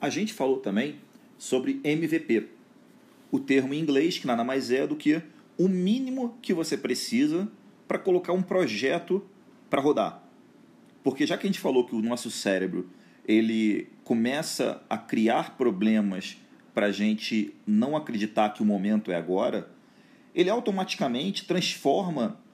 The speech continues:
isso pra vida de projetos, seja pessoal ou profissional, ele transforma isso em empecilhos. Então a gente viu que o importante é você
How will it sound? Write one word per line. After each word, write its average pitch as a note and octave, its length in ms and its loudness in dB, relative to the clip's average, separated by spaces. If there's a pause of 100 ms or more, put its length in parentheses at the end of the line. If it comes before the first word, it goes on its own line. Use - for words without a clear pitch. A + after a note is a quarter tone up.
(880)
isso C#3 340 2
pra G#2+ 180 0
vida G#2+ 440 2
de G#2 100 -4
projetos, G2+ 720 -2
seja G3 180 -4
pessoal G2+ 680 -4
ou C#3 180 4
profissional, A2 960 -6 (800)
ele G#3 160 2
transforma G3 560 0
isso G3+ 260 -4
em G#3 40 4
empecilhos. G#3+ 720 -2 (680)
Então B2 380 -2
a D3+ 60 -2
gente D#3 260 -2
viu C#3 260 2
que F3 540 -2
o D#3+ 140 4
importante F#3 680 0
é A#2 120 2
você A2+ 400 -4